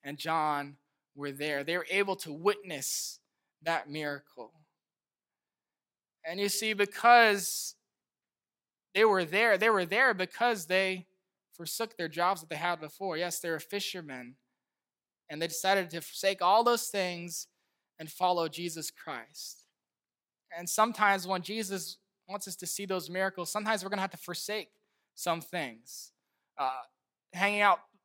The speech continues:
time on family on Sunday. Sometimes we're gonna have to forsake that, bring the family to church, and see what Jesus Christ can do through and with our family.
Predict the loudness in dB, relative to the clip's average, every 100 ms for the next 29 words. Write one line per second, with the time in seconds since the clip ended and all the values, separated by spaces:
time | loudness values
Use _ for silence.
0 | -2 4 6 6 4 2 0 2 0 0
1 | -2 0 0 0 -2 -2 -2 0 -2 -4
2 | -6 -2 0 4 4 4 -2 -2 -2 -2
3 | -2 -4 -6 -2 0 -2 -4 -16 _ _
4 | _ _ _ _ _ -4 0 0 0 -4
5 | -6 -16 _ _ _ -6 -6 -4 -8 -8
6 | -8 -2 -2 -2 -10 -6 -2 0 -2 -10
7 | _ _ -8 -2 0 0 0 2 0 0
8 | -14 _ _ _ _ 2 2 2 -4 -4
9 | -4 -6 -12